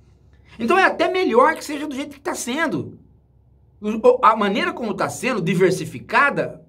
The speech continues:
dá mais força ainda. Bom, dito isto, vocês entendam agora que nós aqui temos uma outra postura. Então, uma postura de entender a situação e atuar.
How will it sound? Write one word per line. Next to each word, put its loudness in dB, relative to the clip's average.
dá 4
mais -4
força 0
ainda. -8
Bom, 2
dito -2
isto, -4
vocês 2
entendam -4
agora 2
que -2
nós 2
aqui -2
temos -6
uma -4
outra 0
postura. -8
Então, -8
uma -6
postura -2
de -2
entender 2
a 2
situação -6
e -6
atuar. -6